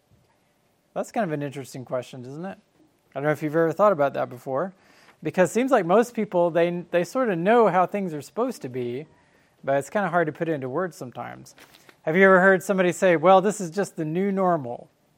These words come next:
You heard that? Yeah. "Well, it's the old normal. What's, what is normal?"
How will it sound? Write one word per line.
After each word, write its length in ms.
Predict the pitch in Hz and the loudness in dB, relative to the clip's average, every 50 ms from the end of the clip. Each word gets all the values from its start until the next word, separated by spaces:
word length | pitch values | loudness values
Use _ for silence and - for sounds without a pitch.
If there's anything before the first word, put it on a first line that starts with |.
| _ _ _ _ _ _ _ | _ _ _ _ _ _ _
You 100 | - 139 | -14 -10
heard 180 | 131 151 151 139 | -8 -8 -4 0
that? 300 | 156 160 170 170 165 - _ _ _ _ _ _ _ _ _ _ _ _ _ _ - - _ - | 2 2 4 2 2 -2 _ _ _ _ _ _ _ _ _ _ _ _ _ _ -20 -20 _ -10
Yeah. 280 | 127 127 120 117 120 - _ _ - - _ _ _ _ _ - | -6 -6 -6 -6 -8 -12 _ _ -20 -20 _ _ _ _ _ 0
"Well, 200 | 156 202 226 233 | 4 6 6 6
it's 100 | - - | 4 2
the 160 | 247 240 247 | 0 2 6
old 240 | 269 302 320 302 220 | 6 6 6 6 4
normal. 400 | 202 185 165 147 131 127 120 120 | 4 2 2 2 0 -4 -2 0
What's, 280 | 170 240 220 - - | 0 0 0 -2 -8
what 260 | 160 160 165 196 214 | -8 0 2 2 2
is 160 | 262 262 202 175 | 2 2 -2 -2
normal?" 640 | 165 170 185 233 277 240 185 151 127 120 120 - | 0 2 4 4 4 2 0 -2 -4 -4 -6 -10